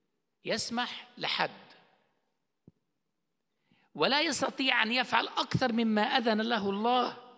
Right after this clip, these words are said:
في حدود لإله. عشان هيك إحنا مش لازم نخاف، إحنا لازم نسلم حياتنا بإيدينا الرب.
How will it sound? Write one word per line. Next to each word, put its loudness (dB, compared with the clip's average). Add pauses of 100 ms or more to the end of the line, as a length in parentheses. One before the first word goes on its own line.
(400)
في 0
حدود 0
لإله. -12 (1500)
عشان -12
هيك -14
إحنا -12
مش -8
لازم -6
نخاف، -10 (1000)
إحنا -6
لازم -2
نسلم -6
حياتنا -2
بإيدينا -8
الرب. -8